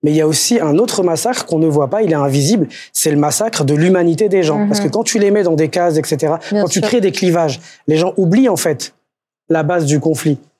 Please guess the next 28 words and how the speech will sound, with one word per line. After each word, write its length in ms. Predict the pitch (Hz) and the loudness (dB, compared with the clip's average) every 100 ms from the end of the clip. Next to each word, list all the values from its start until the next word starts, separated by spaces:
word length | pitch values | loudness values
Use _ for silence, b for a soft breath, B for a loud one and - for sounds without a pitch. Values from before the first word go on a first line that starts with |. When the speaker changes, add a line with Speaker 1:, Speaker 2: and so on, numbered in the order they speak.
| - | -6
Speaker 2:
Mhm. 260 | 214 208 196 | 0 0 0
Speaker 1:
En 40 | |
fait, 140 | 185 - | -2 0
c'est, 140 | 165 | 0
ouais, 180 | 165 170 | 2 0
je 60 | |
suis 100 | - | 0
dans 100 | 175 | 0
ce 80 | 160 | 0
camp-là 240 | 175 190 220 | -2 0 0
et 20 | |
donc 180 | 180 196 | 0 -2
ça 120 | 170 | 0
me 100 | 165 | 2
déshumanise 640 | 156 202 170 196 202 233 | 2 0 2 2 4 2
d'une 180 | 165 165 | 2 2
certaine 320 | 170 - 170 | 0 -2 -4
façon. 300 | 175 165 233 | -2 -2 0
Et 80 | 180 | -2
puis, 200 | - 175 B B B | 0 -2 B B B
je 140 | 131 160 | -2 0
perds 240 | 220 208 | 0 0
un 80 | 175 | 0
petit 180 | - 160 | 0 0
peu, 200 | 196 202 | 2 0
si 220 | - 160 | 0 0
vous 120 | 156 | 2
voulez, 360 | 147 175 185 | 2 4 2